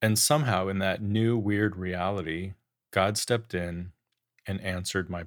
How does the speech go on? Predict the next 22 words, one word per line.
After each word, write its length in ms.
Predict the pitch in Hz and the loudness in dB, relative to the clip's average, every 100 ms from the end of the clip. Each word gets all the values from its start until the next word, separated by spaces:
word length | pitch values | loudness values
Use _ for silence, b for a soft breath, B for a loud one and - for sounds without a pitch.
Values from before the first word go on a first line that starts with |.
| - - | -12 -8
previous 400 | 90 85 85 - | -6 -4 -6 -6
prayers. 600 | - 123 95 - - - _ _ | -4 -2 0 -4 -10 -18 _ _
He 160 | 117 | -2
did 320 | 95 123 127 | 0 0 2
something 240 | - 123 127 | 0 0 0
in 80 | 120 | 2
my 140 | 120 | 2
life 320 | 90 82 - | 2 -2 -4
that 100 | - - | -6 4
I 160 | 101 104 | 4 4
was 160 | 107 | 2
incapable 580 | 107 95 87 85 87 82 | 0 -4 -8 -8 -8 -8
of 140 | 82 | -8
doing. 460 | 82 92 87 - 98 _ B B B B B _ | -6 -4 -4 -8 -14 _ B B B B B _
He 140 | 104 | -4
took 260 | 101 127 117 | 0 0 4
away 220 | 113 98 | 4 4
the 140 | 92 | 2
desire 800 | 90 92 85 82 85 82 85 92 - _ _ _ | -2 -4 -4 -6 -6 -4 -6 -8 -14 _ _ _
to 80 | - | -20
keep 240 | - 98 - | -10 -8 -4
drinking. 480 | 104 110 - - | -2 -4 -8 -16